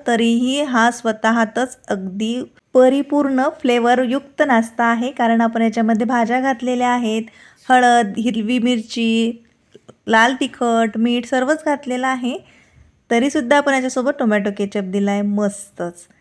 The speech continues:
खूप भारी कॉम्बिनेशन लागतं याचं. एकदा जरूर बनवा. सर्वांना खूप आवडेल. लहानांपासनं मोठ्यांना आवडणारा नाश्ता आहे, तर जरूर ट्राय करा. तर चला मग, आता बनवूयात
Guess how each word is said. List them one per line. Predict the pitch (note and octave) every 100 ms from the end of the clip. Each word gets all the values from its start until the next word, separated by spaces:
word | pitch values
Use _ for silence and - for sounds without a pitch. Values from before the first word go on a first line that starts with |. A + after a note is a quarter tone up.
| _ _ _
खूप | C4 G#3+
भारी | A#3+ A3+ C4
कॉम्बिनेशन | C#4 C4+ C4+ C4 C#4
लागतं | C4 B3 B3 B3+
याचं. | A#3+ A3+ C#4 A4+
एकदा | A3 F3+ G#3+
जरूर | G3 G3+ A3 C4
बनवा. | C4 B3+ C#4 G#4+ - _ _ _ _ _ _ _ _ _ _ _ _ -
सर्वांना | A#3+ A3+ A3+ A3 A#3 B3
खूप | C#4 D4+ G4
आवडेल. | C#4 A#3+ C#4
लहानांपासनं | F#4 B3 A3+ A3+ B3 C4+ C4 C#4+
मोठ्यांना | C#4+ C4 B3+ C4 B3 C4+ -
आवडणारा | G3+ G#3 G#3 A3+ A#3+ B3+
नाश्ता | B3+ B3+ -
आहे, | C#4 C4 D4 G4 -
तर |
जरूर | G#3+ G#3 F#3+ F#3+
ट्राय | G3 F#3
करा. | F#3 F#3 F3+ F#3+ - _ - _
तर | A3+
चला | G#3+ A#3 A3+ B3
मग, | B3+ D4+ -
आता | F#3+ F3+ B3
बनवूयात | B3+ B3+ B3 B3